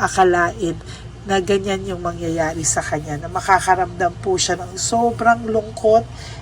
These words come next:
Hindi niya po akalain na there will come a time na siya po ay malulungkot ng ganito.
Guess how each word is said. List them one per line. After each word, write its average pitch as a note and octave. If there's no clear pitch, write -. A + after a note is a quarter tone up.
Hindi G#3+
niya G#3+
po A3+
akalain F#3+
na F3
there A#3
will A#3+
come A3
a F3+
time F#3
na A3
siya A3
po G#3
ay G#3
malulungkot F#3+
ng F3
ganito. D#3